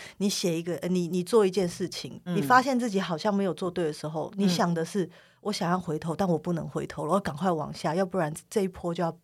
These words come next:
Speaker 1: 就要过去了，我要随波逐流的话，我就要赶快跟上那一波。
Speaker 2: 嗯。
Speaker 1: 我会感觉到安然与世人就是在这样子的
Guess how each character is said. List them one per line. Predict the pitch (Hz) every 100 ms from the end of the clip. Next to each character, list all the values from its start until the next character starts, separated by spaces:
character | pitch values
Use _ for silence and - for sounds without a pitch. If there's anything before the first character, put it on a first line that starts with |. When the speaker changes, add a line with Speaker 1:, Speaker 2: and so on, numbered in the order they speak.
| _ - -
Speaker 1:
就 | 226
要 | 196
过 | 185 190 156
去 | - 170
了， | 135
我 | 160
要 | 208
随 | - 175
波 | 170 180
逐 | 160
流 | 151 139
的 | 147
话， |
我 | 156
就 | 156
要 | 156
赶 | 139
快 | 156
跟 | - 151
上 | 165 147
那 | 147
一 | 175 180 -
波。 | - _
Speaker 2:
嗯。 | 170 156 139 - - _
Speaker 1:
我 | 202
会 | 254
感 | 214 185
觉 | 175 170 165
到 | 214
安 | 190 175
然 | 180 160
与 |
世 | 151 -
人 | 156 170
就 | 233
是 | 220
在 | 202 202
这 | 208
样 | 185 175
子 | 147
的 | 147 135